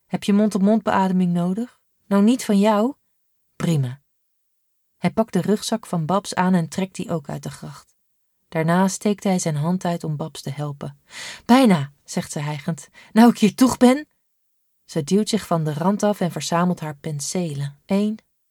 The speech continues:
twee, drie, vier. Daarna laat ze zich het water uittrekken. "Obi, wat de," maar ze maakt haar zin niet af. Dan komt Saar de trap afgerend.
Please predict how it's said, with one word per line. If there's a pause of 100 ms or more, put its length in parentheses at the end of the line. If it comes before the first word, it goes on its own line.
(220)
twee, (760)
drie,
vier. (1000)
Daarna
laat
ze
zich
het
water
uittrekken. (460)
"Obi,
wat
de," (840)
maar
ze
maakt
haar
zin
niet
af. (840)
Dan
komt
Saar
de
trap
afgerend.